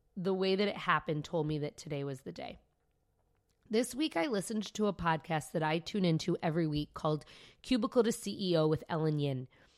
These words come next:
She had a guest on named Gabrielle Stone, and Gabrielle shared how in her most vulnerable moment, she shared her truth, and in doing so, she helped others, millions of others, and continues to do so.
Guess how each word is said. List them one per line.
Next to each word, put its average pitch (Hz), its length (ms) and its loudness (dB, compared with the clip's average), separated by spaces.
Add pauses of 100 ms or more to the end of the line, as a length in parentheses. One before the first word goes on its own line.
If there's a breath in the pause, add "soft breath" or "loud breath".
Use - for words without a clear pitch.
(380 soft breath)
She 240 260 4
had 233 80 8
a 254 40 6
guest 190 380 2
on 170 140 6
named 160 200 4
Gabrielle 160 400 4
Stone, 147 460 2
and 151 400 -2
Gabrielle 190 440 4
shared 151 440 0
how 147 340 2
in 170 180 0
her 175 180 0
most 165 280 4
vulnerable 214 800 6
moment, 156 500 4
she - 180 -4
shared 156 260 0
her 170 120 6
truth, 151 540 -2
and 165 100 0
in 160 140 2
doing 254 380 2
so, 147 400 0 (100)
she - 220 -2
helped 185 280 0
others, 151 400 0
millions 175 760 8
of 143 140 -6
others, 135 400 -6 (380 soft breath)
and 180 160 0
continues 196 560 2
to 190 140 -6
do 160 160 -2
so. 131 320 -6